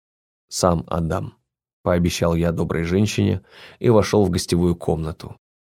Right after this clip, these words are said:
Дилана здесь не было, но из ванной слышался плеск воды,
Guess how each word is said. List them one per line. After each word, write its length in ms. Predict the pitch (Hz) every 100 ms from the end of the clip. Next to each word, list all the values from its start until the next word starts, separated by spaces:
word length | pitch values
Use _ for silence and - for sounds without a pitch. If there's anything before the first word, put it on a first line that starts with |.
| _
Дилана 460 | 95 98 110 104 98
здесь 260 | 107 104
не 100 | 131
было, 440 | 92 85 78 76 -
но 240 | - 104
из 180 | 104 95
ванной 340 | 95 110 131 120
слышался 500 | - 107 - 95 104
плеск 320 | 101 98 -
воды, 440 | 95 92 82 -